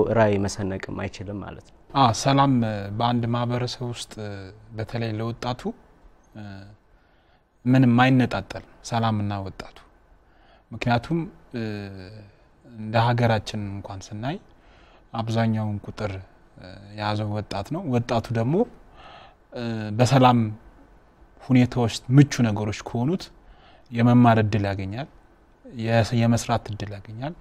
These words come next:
Speaker 2: እ፣ ኢኮኖሚካሊ ኢምፓወርመንት የመሆን አ-፣ እንትኑ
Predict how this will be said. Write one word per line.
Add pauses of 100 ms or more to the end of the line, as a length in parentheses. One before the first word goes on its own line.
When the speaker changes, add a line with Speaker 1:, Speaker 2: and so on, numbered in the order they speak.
(520)
Speaker 2:
እ፣ (380)
ኢኮኖሚካሊ (680)
ኢምፓወርመንት
የመሆን
አ-፣ (160)
እንትኑ